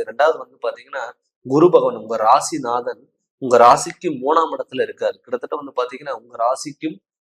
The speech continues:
அஹ், இது வந்து பாத்தீங்கன்னா அறுபது டிகிரில இருக்காரு குரு. இந்த குரு இருக்கும் பொழுது உங்களுக்கு என்ன ஆகும்னா நல்ல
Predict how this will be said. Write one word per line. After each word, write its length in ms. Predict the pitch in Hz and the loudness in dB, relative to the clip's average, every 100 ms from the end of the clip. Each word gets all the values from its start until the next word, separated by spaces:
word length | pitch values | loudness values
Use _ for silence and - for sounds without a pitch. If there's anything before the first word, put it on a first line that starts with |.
| - | -2
அஹ், 300 | 117 110 113 | -2 -2 -6
இது 140 | 117 156 | -4 -2
வந்து 180 | 143 | -2
பாத்தீங்கன்னா 400 | 123 123 131 156 | -2 -4 -4 -4
அறுபது 320 | 110 117 330 190 | -2 -2 -6 -10
டிகிரில 360 | 123 139 135 | -20 -8 -6
இருக்காரு 320 | - - 98 98 | -6 -6 -8 -8
குரு. 180 | 104 104 - _ _ 151 | -14 -14 -16 _ _ -2
இந்த 140 | 156 170 165 | 4 4 2
குரு 220 | 147 180 208 | -2 -2 0
இருக்கும் 360 | 160 - 165 | -2 -4 -8
பொழுது 220 | 139 143 165 | -8 -8 -8
உங்களுக்கு 340 | 131 123 123 | -10 -10 -6
என்ன 140 | 123 156 | -2 0
ஆகும்னா 340 | 139 - 143 123 _ _ - | -2 -4 -4 -4 _ _ 0
நல்ல 300 | 123 151 196 | 2 2 0